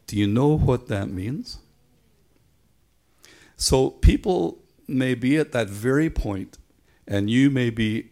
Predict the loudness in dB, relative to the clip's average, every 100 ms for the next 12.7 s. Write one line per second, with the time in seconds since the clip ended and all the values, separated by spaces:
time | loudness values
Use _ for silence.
0 | -8 -2 -2 -2 -4 -4 -4 -6 -8 -10
1 | -12 _ _ _ _ -4 -2 -2 -4 -8
2 | _ _ _ -4 -2 -2 -2 -2 0 0
3 | -2 -2 0 0 -2 -6 -8 -8 -12 _
4 | _ _ _ _ -4 -2 0 -4 -2 -2
5 | -2 -4 -6 -6 -8 -6 -6 -6 -6 -6
6 | -8 -8 -10 -12 -20 -6 -4 -2 -4 0
7 | 2 2 0 -6 -8 -8 -10 -10 -12 -12
8 | -14 -16 -16 -14 -14 -16 -20 -20 _ _
9 | -20 -20 -2 0 2 2 4 2 0 -2
10 | -2 -6 -4 2 4 4 0 -2 -2 -4
11 | -8 -8 -8 -4 -2 -2 -4 -4 -4 -4
12 | -4 -4 -4 -6 -4 -6 -10